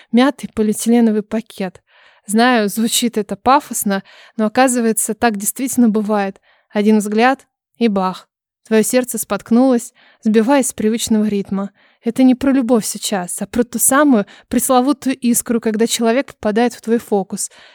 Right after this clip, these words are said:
и что-то внутри тебя щелкает, подобно затвору фотоаппарата.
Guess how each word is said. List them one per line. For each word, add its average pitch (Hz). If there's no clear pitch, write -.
и -
что-то 269
внутри 220
тебя 214
щелкает, 185
подобно 208
затвору 220
фотоаппарата. 208